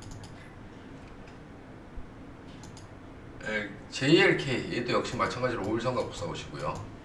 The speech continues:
어,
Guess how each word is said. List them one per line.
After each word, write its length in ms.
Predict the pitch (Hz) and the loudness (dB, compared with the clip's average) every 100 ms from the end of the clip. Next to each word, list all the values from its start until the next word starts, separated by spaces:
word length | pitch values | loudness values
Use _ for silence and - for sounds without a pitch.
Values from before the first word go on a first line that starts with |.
| - - - - - - - - - - - - - - - - - - - - - - - - - - - - - | -14 -14 -12 -12 -12 -14 -14 -14 -14 -14 -12 -12 -12 -12 -12 -12 -14 -14 -14 -14 -14 -14 -14 -14 -14 -14 -14 -14 -12
어, 260 | - - | -12 -10